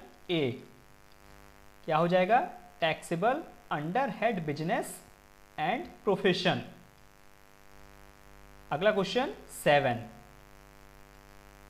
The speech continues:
फर्म से आय का हिस्सा है। Share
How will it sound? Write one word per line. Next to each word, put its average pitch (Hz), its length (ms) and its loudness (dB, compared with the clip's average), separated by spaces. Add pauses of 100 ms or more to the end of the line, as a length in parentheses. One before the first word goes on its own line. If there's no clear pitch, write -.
(600)
फर्म 254 260 6
से 262 360 -2
आय 175 220 2
का 233 140 2 (100)
हिस्सा 180 360 0 (220)
है। 143 140 -2 (920)
Share 202 420 0